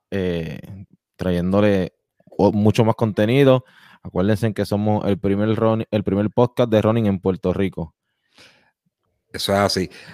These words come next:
Speaker 2: Así que, eh, Ricky grabando desde, desde la diáspora, Clermont, Florida, y yo aquí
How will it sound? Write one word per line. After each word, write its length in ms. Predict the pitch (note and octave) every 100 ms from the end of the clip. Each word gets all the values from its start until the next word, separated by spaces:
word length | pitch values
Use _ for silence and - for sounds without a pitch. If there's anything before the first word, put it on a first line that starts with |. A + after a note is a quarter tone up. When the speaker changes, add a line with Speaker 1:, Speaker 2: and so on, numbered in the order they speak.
| -
Speaker 2:
Así 260 | E2 F2+
que, 400 | F2+ G#2+ F#2 E2 E2+ - - D#2+ F2+
eh, 320 | F#2+ F2+ E2+ D#2+
Ricky 380 | F2 F#2 A2 G#2
grabando 480 | G2+ G2 A2 A2 G2+
desde, 680 | F#2 F#2+ F#2+ F2 D#2+ D#2 -
desde 260 | F#2 F2+ F#2
la 120 | F2+
diáspora, 800 | G2 A#2 - G2+ F2 F2 E2+ -
Clermont, 380 | - F#2+ G#2+ G#2
Florida, 580 | - A#2 B2+ A2+ G#2+ G2+ -
y 80 |
yo 140 | E2+ F2+
aquí 520 | F2+ G#2+ G#2 F2+